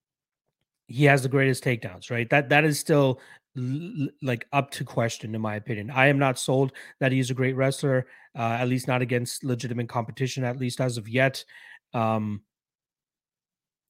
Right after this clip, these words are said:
you know, the, the Aaron Highbaugh fight, he was able to control that fight for the most part, um, with his striking, with his grappling, but I'm still not sold that Highbaugh is a solid prospect as well. You know, that guy was nine and five going into that fight.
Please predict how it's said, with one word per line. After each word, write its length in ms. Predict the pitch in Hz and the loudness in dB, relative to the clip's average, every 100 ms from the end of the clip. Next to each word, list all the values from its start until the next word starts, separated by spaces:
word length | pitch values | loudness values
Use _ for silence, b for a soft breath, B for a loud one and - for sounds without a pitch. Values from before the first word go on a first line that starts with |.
| _ | _
you 120 | - 131 | 2 4
know, 120 | 123 | 4
the, 280 | 127 120 113 | 4 2 2
the 140 | 131 | -2
Aaron 220 | 147 135 131 | 2 2 2
Highbaugh 540 | - 131 127 131 127 | 2 4 6 4 4
fight, 320 | - 131 127 | 2 0 0
he 120 | - | 0
was 160 | 123 117 | -2 0
able 160 | 123 120 | -2 0
to 180 | 117 - B B B - | 0 -2 B B B -6
control 380 | 139 - 139 | -4 0 0
that 220 | 127 123 - | 2 0 2
fight 200 | 123 120 | -2 -2
for 100 | 120 | -4
the 100 | 123 | 0
most 260 | 123 - | 0 -2
part, 340 | - 127 120 - b b b b _ 131 | 0 0 0 -4 b b b b _ -4
um, 320 | 113 113 113 | -2 -2 4
with 200 | 143 143 | 2 2
his 120 | 139 | -4
striking, 440 | - 131 123 131 | 0 0 0 -2
with 140 | 127 127 | -2 -2
his 140 | 113 | -4
grappling, 440 | 110 131 135 131 117 | 0 0 2 -2 -2
but 140 | 120 | 0
I'm 160 | 120 123 | 0 -2
still 220 | - 127 | -4 -2
not 220 | 123 117 | -2 -4
sold 320 | - 131 123 | -4 -2 0
that 100 | 113 | -2
Highbaugh 520 | 107 127 127 120 113 107 B B | -2 0 0 2 0 -2 B B
is 140 | - 117 | -6 -4
a 40 | |
solid 320 | 117 127 117 | -4 -2 -2
prospect 520 | 113 120 117 - 117 120 | -2 -2 -2 -4 -8 -6
as 120 | 104 | -2
well. 180 | 120 107 | -2 -2
You 100 | 104 | -6
know, 100 | 107 | -4
that 180 | 117 | -4
guy 100 | 123 | -2
was 180 | 113 110 | -4 -4
nine 200 | 113 113 | -4 -4
and 120 | 107 | -6
five 260 | - 113 107 | -2 -2 -2
going 200 | 110 107 | -4 -6
into 180 | 107 - | -8 -10
that 160 | 104 - | -14 -2
fight. 280 | 139 120 | 2 2